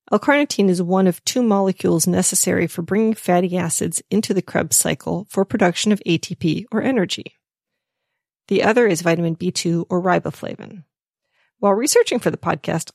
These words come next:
I also happened upon a study that showed that riboflavin supplementation at doses of fifty milligrams or a hundred milligrams a day also increased butyrate production in the colon, coincidentally.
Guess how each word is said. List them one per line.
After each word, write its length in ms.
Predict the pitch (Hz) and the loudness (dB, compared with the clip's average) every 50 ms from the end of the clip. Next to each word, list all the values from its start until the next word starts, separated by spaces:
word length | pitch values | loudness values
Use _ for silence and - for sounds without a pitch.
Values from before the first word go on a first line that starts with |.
| _ | _
I 80 | - 233 | 0 0
also 300 | 277 320 339 - - 220 | 2 2 0 0 -2 -2
happened 360 | 196 - 185 185 - 180 175 | 0 0 0 0 2 0 -2
upon 300 | 185 - - - 180 175 | -2 -4 -2 -4 -2 -2
a 40 | 160 | -2
study 420 | - - - 240 214 190 170 - | -2 2 2 2 2 2 0 -2
that 160 | - - - - | -4 -8 -8 -6
showed 320 | - - 190 180 175 165 | -2 0 0 0 0 -2
that 160 | - - _ | -8 -14 _
riboflavin 640 | - 226 247 262 262 233 226 - - 175 170 165 175 | -2 2 2 2 2 2 -2 0 0 0 0 0 -2
supplementation 960 | 170 - - 170 - - 170 165 165 - - - 170 - - - - - 180 - _ _ _ _ _ _ _ | -4 -4 -4 -6 -4 -2 -2 -2 -2 -2 -4 -2 -2 -2 -4 -4 -8 -8 -10 -12 _ _ _ _ _ _ _
at 120 | - 196 196 | -4 0 2
doses 360 | 190 180 160 - 170 - - | 2 2 2 2 0 0 -2
of 80 | 156 | 0
fifty 260 | - - 247 - - 247 | 0 -2 -2 0 0 0
milligrams 500 | 233 220 214 208 202 208 196 190 190 - _ _ | 0 0 0 0 0 0 0 0 0 -4 _ _
or 80 | - 185 | -6 -6
a 60 | 160 | -6
hundred 360 | 151 - - 208 214 226 202 | -4 -2 -2 0 0 0 0
milligrams 460 | 185 185 175 175 165 170 170 170 165 170 | 0 0 -2 -2 -2 -2 -2 -2 -2 -4
a 80 | 175 | -6
day 520 | 165 - 190 185 - - - - 185 196 _ _ _ _ _ _ _ _ _ _ - | -4 -2 -2 0 0 -4 -4 -6 -8 -8 _ _ _ _ _ _ _ _ _ _ 2
also 340 | 277 392 - - 196 - | 2 4 4 2 0 0
increased 420 | 156 156 - - - 170 156 - _ | 0 -2 -4 -2 -2 -2 -2 -2 _
butyrate 380 | - 170 165 160 160 - - | -2 -2 0 0 -2 -2 -4
production 400 | - - 165 - - - - 185 | -6 -2 -2 -2 -2 -2 -2 -2
in 80 | 175 170 | -2 -2
the 80 | 165 165 | -4 -4
colon, 440 | - - - - - - 180 175 _ _ _ | -4 -6 -6 -6 -6 -10 -12 -12 _ _ _
coincidentally. 800 | _ - 247 175 - - - - 62 - - - - - 165 | _ 0 0 0 0 -2 -4 -6 -6 -6 -12 -12 -12 -14 -16